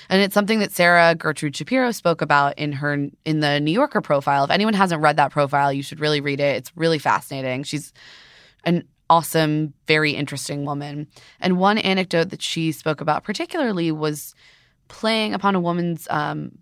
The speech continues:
body insecurities to get her to cry 'cause she wasn't giving them anything. She had gotten kicked off. And I think it was only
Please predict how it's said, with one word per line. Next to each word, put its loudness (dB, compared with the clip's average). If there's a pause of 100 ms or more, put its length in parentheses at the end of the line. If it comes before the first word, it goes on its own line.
(120)
body 2
insecurities -10
to -6
get 0
her -2 (500)
to -10
cry 0
'cause -8
she -6
wasn't -4
giving -2
them -6
anything. -8
She -8
had -8
gotten -4
kicked -4
off. -2 (500)
And -2 (260)
I -6
think -2
it 0
was 0
only 0